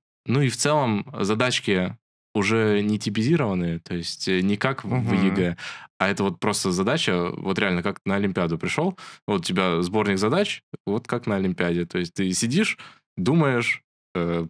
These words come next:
Speaker 1: пытаешься что-то придумать.
Speaker 2: Мгм.
Speaker 1: Ну, конечно, перекос все-таки в технические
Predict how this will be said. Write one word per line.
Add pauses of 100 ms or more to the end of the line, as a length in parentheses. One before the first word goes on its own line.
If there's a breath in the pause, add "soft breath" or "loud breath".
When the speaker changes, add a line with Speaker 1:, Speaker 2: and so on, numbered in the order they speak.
Speaker 1:
пытаешься
что-то
придумать. (160 loud breath)
Speaker 2:
Мгм.
Speaker 1:
Ну,
конечно,
перекос
все-таки
в
технические